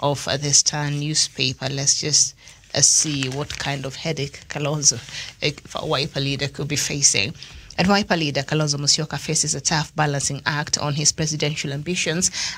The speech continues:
as the party's top organ meets to decide on their nasa coalition status. The party is set to hold the National Executive Committee meeting this morning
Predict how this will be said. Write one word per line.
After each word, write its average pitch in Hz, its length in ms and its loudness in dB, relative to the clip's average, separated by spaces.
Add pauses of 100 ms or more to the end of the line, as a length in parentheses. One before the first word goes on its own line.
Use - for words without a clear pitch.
as - 180 2
the 156 100 2
party's 156 540 4
top 160 260 -2
organ 147 340 0
meets 147 180 2
to - 120 -4
decide 143 460 0
on 143 220 -2
their 135 120 0
nasa 143 420 -2
coalition 139 540 -2
status. 139 560 0 (300)
The 160 100 4
party 156 380 0
is 143 100 2
set 156 220 2
to 147 80 -4
hold 147 320 -2
the 147 200 -4
National 151 440 -2
Executive 147 500 -2
Committee 160 460 0
meeting 151 400 0
this 120 200 0
morning 143 460 0